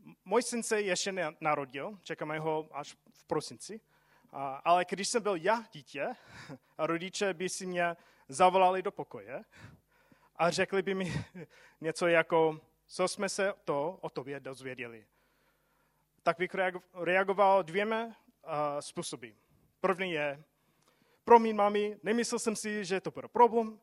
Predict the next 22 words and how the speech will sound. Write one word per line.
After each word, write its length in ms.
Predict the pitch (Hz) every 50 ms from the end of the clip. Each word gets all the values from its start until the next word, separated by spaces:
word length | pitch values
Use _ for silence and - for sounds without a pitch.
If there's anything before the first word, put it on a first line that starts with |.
| _ _ _
Ta 120 | - 175 151
snickerska, 600 | - - 202 - - 190 - - 214 196 196 185
co 140 | - - 165
jsem, 280 | - 156 151 156 151 - - - - - _ _ -
a, 500 | - 147 147 151 143 147 143 147 147 - -
co 160 | - - - 170
jsem 180 | - 185 175
vzal, 420 | 165 180 185 175 175 185 196 196 208 151 156
<laughs> 80 | - -
stále 320 | - - - 170 165 165
jenom 240 | 165 175 180 175 165
dvacet 280 | 165 170 - - 185
čtyři 280 | - - - 165 - 160
korun.“ 320 | - 160 147 139 113 101 _ _ _ _ _ _ _ _ _ _ _ _ _ _ _ _ _ _ _ _ _ _ _ _ _ -
A 60 | -
máma 220 | 185 185 180 185
by 160 | 170 170 175
řekla 300 | 165 170 160 - 175 156
něco 280 | 156 160 160 - - 165
jako, 280 | 151 147 139 - 143 127
„Aha, 400 | 131 131 123 - 160 170 208 214 - _ _ _ _ _ _ _ _ _ _ _ _
takže 460 | - 160 165 - 185 170 170 170